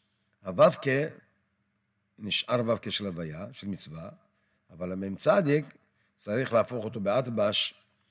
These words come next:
ולהפוך אותו מ"ם, הופך להיות, אם כן, י', וצדיק הופך להיות ה'.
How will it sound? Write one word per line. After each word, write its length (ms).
ולהפוך 400
אותו 460
מ"ם, 420
הופך 400
להיות, 460
אם 120
כן, 280
י', 200
וצדיק 500
הופך 400
להיות 280
ה'. 180